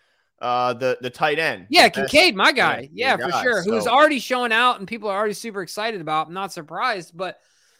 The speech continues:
Speaker 2: I don't know. I would be worried. Stefon Diggs, he's
Speaker 1: I
Speaker 2: an
Speaker 1: think they have a
Speaker 2: emotional guy.
Speaker 1: foundational issue with their, their lack of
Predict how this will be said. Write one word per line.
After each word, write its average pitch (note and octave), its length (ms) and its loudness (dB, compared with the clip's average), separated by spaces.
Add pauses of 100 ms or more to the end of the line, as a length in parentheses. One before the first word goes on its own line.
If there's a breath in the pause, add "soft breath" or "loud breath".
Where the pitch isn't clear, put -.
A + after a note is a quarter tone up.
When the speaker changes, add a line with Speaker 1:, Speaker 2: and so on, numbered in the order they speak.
(140)
Speaker 2:
I E4 120 4
don't A#3+ 100 4
know. B3 240 2
I B3+ 120 2
would E4+ 100 -4
be C4 120 -4
worried. F3+ 420 0
Stefon A3 380 -4
Diggs, G3 420 -4 (880)
he's A#3 100 -8
Speaker 1:
I - 40 -4
Speaker 2:
an C4 60 -2
Speaker 1:
think A#3 120 -2
they G#3 60 4
have G3+ 80 0
a F3+ 40 2
Speaker 2:
emotional E3 120 -2
guy. E3+ 80 0
Speaker 1:
foundational D3+ 760 -4
issue B2+ 380 -4
with G#2 180 -10
their, A2 280 -6
their A#2 140 -4
lack B2 400 0
of A2+ 240 -6